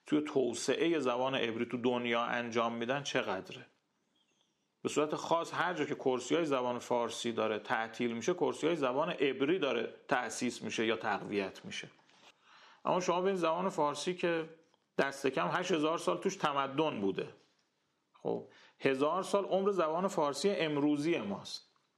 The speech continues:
فارسی دری که امروز ما داریم، هم در ایران و افغانستان و تاجیکستان بهش، باهاش صحبت می‌کنیم. این زبان حداقل هزار سال عمر داشته. هزار سال باش تمدن ساختن و بعد اولین امپراتوری زبانی بوده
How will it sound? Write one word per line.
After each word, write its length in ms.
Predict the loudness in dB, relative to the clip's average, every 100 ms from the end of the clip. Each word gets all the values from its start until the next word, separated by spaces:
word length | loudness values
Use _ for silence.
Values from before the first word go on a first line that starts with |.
| _ _ _ _ _ _ -4
فارسی 460 | 0 0 0 -2
دری 420 | 0 0 0 0
که 200 | -2 -2
امروز 280 | -4 -6 -6
ما 140 | -4 -4
داریم، 300 | -4 -6 -4
هم 200 | -4 0
در 140 | 0
ایران 360 | 0 -2 -2 -2
و 40 |
افغانستان 720 | -4 -6 -6 -6 -8 -8 -8
و 40 | -8 -14 -20 -20 -20 -20 -20 -2
تاجیکستان 760 | 0 0 -2 -2 -2 -4 -4
بهش، 360 | -4 -4 -4 -6
باهاش 260 | -2 -2 -2
صحبت 520 | -2 -2 -2 -4 -6
می‌کنیم. 280 | -8 -4 -4
این 120 | -4 -4
زبان 380 | -2 0 0 0
حداقل 400 | -2 0 0 0
هزار 200 | 0 -2
سال 200 | 0 0
عمر 280 | 0 0 0
داشته. 300 | 0 -4 -14 -20 -20 -4
هزار 280 | 0 2 2
سال 160 | 2 2
باش 180 | 0 -2
تمدن 600 | 0 0 0 0 0 0
ساختن 540 | 0 -2 -2 -10 -6
و 100 | -4
بعد 200 | 0 0
اولین 460 | 0 0 2 0 0
امپراتوری 720 | -2 0 2 0 0 2 2
زبانی 500 | 2 0 2 0 -2
بوده 400 | -6 -6 -6 -8